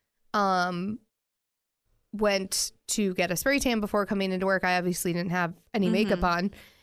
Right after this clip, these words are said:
Speaker 1: And I was like, I, since I started using Tula, which is, like, the best brand ever of face wash, it's, like,
Speaker 2: Mm-hmm.
Speaker 1: changed my skin forever. I don't really have, like, unless I'm about to start my period, which I am, I'll get, like, a zit here or there. But, like, as far as acne goes, my skin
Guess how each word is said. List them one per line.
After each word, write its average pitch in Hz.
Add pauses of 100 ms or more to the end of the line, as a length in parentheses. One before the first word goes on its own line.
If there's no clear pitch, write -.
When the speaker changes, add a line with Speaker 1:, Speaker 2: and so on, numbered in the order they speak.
Speaker 1:
And 240
I 262
was 254
like, 254
I, 240
since 294
I 359
started 277
using 214
Tula, 202
which 226
is, 202
like, 190
the 185
best 170
brand 170
ever 175
of 190
face 165
wash, 226
it's, 208
like, 175
Speaker 2:
Mm-hmm. 190
Speaker 1:
changed 170
my 165
skin 175
forever. 170 (540)
I 247
don't 277
really 294
have, 226 (120)
like, 233
unless 220
I'm 208
about 180
to -
start 196
my 190
period, 180
which 190
I 175
am, 175
I'll 190
get, 185
like, 185
a 208
zit 170
here 202
or 196
there. 175
But, 208
like, 208
as 202
far 254
as 226
acne 196
goes, 359
my 233
skin 208